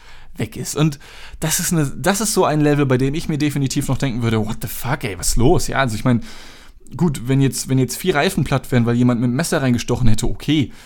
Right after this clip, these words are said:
da würde ich mitgehen. Aber so unfassbar auszurasten und die Versicherung einzuschalten wegen so einem, wegen so einem stecknadelgroßen, ähm, Loch im Lack, finde ich irgendwie unnötig. Ich weiß auch nicht, also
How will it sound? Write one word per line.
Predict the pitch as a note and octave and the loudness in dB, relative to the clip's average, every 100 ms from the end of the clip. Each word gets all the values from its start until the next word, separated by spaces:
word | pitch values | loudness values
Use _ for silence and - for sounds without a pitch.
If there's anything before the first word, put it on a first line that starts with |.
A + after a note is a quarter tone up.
| - - | -14 -8
da | A#2 | -4
würde | A#2+ | -2
ich | A2 C3+ | 0 0
mitgehen. | D3+ - A2+ | 0 -2 0
Aber | A2+ A2+ - - - - - | 2 0 -2 -16 -20 -20 -14
so | - - | -6 0
unfassbar | D#3+ F#3+ F3 C3+ - | 2 2 2 0 2
auszurasten | C3 C3+ - D3+ C3+ C3+ | 4 4 2 2 2 2
und | |
die | A#2+ | 0
Versicherung | - G#2+ A#2 D3+ D3 D3 | 0 0 0 -2 -2 -2
einzuschalten | C3 C3+ C#3+ C#3 C#3 A2+ | -2 -2 -2 -2 -2 0
wegen | B2 A2+ | 0 2
so | A#2 | 2
einem, | G#2+ G2 - - - | 2 0 -4 -10 -6
wegen | A2 G#2 | -4 -2
so | G#2 | 0
einem | G2 F#2+ - - - - | 0 -2 -10 -18 -18 -18
stecknadelgroßen, | - - - - - D3 C3+ C3 C3 B2+ C3 C3+ - A#2+ A2 - - - - | -14 -8 -8 -6 -4 0 0 0 0 2 2 2 2 2 0 -6 -10 -10 -2
ähm, | B2 A2 G#2+ - - | 4 6 6 4 0
Loch | A2 A2 E3+ - | 2 2 2 0
im | - A2+ | 2 2
Lack, | G#2+ D3 - - - - - | 4 0 -2 -16 -16 -16 -18
finde | - - B2+ | -4 2 2
ich | A2 | 2
irgendwie | C3 G#2+ G2+ A2+ | 2 2 2 2
unnötig. | A2 G#2 G#2 G#2+ A2+ | 2 2 0 -4 -6
Ich | - | -2
weiß | A#2 - | -4 -2
auch | A#2+ G2+ | -4 -2
nicht, | A#2+ | -2
also | A#2 A2 G#2 | -2 -2 -2